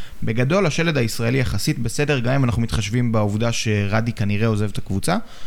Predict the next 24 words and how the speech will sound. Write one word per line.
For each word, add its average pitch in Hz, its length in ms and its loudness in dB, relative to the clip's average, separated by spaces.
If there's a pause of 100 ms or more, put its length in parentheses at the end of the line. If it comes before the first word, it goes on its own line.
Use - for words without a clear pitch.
(220)
צריך - 180 0
עוד 180 120 2
איזה 127 120 2
שחקן 131 320 0
רוטציה 123 600 0
ל-, 101 420 2
למרכז 101 680 2
המגרש. 120 400 0
צריך 117 160 -2
לזכור 120 240 0
שגם 107 260 0
שמואל 113 260 0
שיימן 127 400 2
מגיע 113 200 0
לקבוצה, 107 440 0 (280)
זה 98 60 2
סגור, 107 400 0
הודיעו 107 220 2
על 107 60 0
זה 101 80 0
בגמר 101 300 -2
הגביע. 107 380 0 (720)
אמ, 107 60 -2 (960)
ובגדול, 107 1000 0